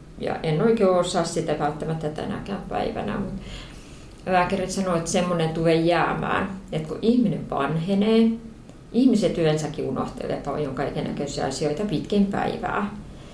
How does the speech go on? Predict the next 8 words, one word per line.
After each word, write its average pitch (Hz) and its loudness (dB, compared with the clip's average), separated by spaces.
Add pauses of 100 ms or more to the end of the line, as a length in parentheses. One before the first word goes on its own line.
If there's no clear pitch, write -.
(360)
Ja 160 2 (500)
sitten 170 0 (180)
mitä 170 0
vanhemmaksi 170 0
tulee, 160 2
sitä 156 -2
enemmän 151 -4
unohtelee. - -4